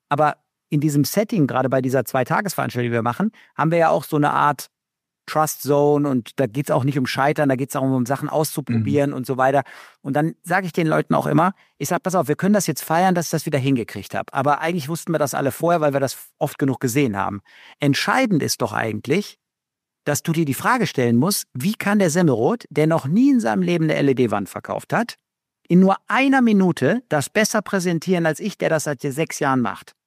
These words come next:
Speaker 1: Und was habe ich in der Vergangenheit einfach für Verkaufschancen verschenkt, weil ich einfach mir zu spät eine gute Argumentation geholt habe.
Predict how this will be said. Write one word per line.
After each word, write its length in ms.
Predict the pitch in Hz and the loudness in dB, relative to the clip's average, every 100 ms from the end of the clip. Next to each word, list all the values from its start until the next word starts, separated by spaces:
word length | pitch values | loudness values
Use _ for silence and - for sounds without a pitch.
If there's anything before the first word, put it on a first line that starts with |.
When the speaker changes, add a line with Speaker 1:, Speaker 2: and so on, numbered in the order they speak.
| _ _ _ _ _ _ - | _ _ _ _ _ _ 0
Speaker 1:
Und 160 | 147 | 2
was 220 | 185 214 226 | 2 0 -2
habe 160 | 220 | -2
ich 80 | 190 | -2
in 60 | 175 | -2
der 80 | |
Vergangenheit 520 | 151 147 202 196 143 - | -2 0 2 2 0 -2
einfach 300 | 147 160 - | -2 -2 -2
für 200 | - 147 | -2 0
Verkaufschancen 1400 | 147 - 208 - - - _ _ _ - 147 127 127 | -2 0 0 0 -2 -6 _ _ _ -2 0 0 -4
verschenkt, 760 | - 123 - 220 180 233 - - _ _ _ _ _ - | -4 -6 -2 4 6 4 2 -16 _ _ _ _ _ -2
weil 160 | 170 | 0
ich 120 | 175 170 | 0 -2
einfach 200 | 160 147 | -2 0
mir 160 | 151 | 0
zu 260 | - - 254 | -2 -2 -2
spät 540 | - - 170 240 - - - | -2 0 4 2 0 -6 0
eine 120 | 165 | 2
gute 260 | 196 185 | 2 0
Argumentation 580 | 160 147 151 139 - 202 | 0 2 2 2 4 4
geholt 300 | 117 104 107 | 4 2 0
habe. 180 | 98 | -4